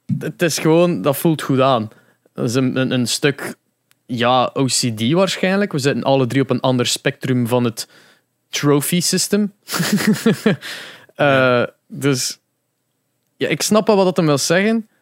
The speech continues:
En ik, ik heb het vorige keer ook al aangekaart over het feit dat ik soms kijk naar mijn trophylist en denk van, "Oeh, ik zou die game nog een keer moeten opstarten, want dat een gemakkelijk een trophy is." Of, "Ah, dat kan ik eigenlijk wel nog halen," of zo. Terwijl dat, dat, ik ben done met die games.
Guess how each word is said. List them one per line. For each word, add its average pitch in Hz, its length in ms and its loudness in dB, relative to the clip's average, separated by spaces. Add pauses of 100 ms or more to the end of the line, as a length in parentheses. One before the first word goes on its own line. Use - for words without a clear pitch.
(600)
En 156 140 2
ik, 139 200 2
ik 139 180 -2
heb 151 200 2
het 123 120 -4
vorige 180 220 0
keer 160 120 2
ook 175 120 0
al 165 100 4
aangekaart 170 440 2
over 143 80 2
het 131 100 -4
feit 156 160 0
dat 165 100 2
ik - 60 -10
soms 147 160 0
kijk 156 140 0
naar 147 80 -2
mijn 127 140 0
trophylist 143 400 0
en 131 60 0
denk 123 120 -2
van, - 120 -8 (100)
"Oeh, 175 420 2
ik - 60 -14
zou 160 160 0
die 143 120 0
game 160 120 2
nog 170 100 2
een 151 60 0
keer 147 100 -2
moeten 143 180 -2
opstarten, 151 280 -2
want 131 120 -2
dat 151 120 2
een 131 60 0
gemakkelijk 139 360 -2
een 131 60 -2
trophy 139 320 -2
is." 135 120 -4
Of, - 160 -12
"Ah, 147 220 -4
dat 139 140 -2
kan 143 120 0
ik 139 100 -4
eigenlijk 139 300 0
wel 127 80 0
nog 120 140 0
halen," 131 280 2
of 131 80 -2
zo. 143 280 -2 (760)
Terwijl 175 220 4
dat, 165 100 2
dat, 156 280 2
ik 170 160 0
ben 165 240 2
done 180 220 4
met 214 160 0
die 135 160 0
games. 131 540 -2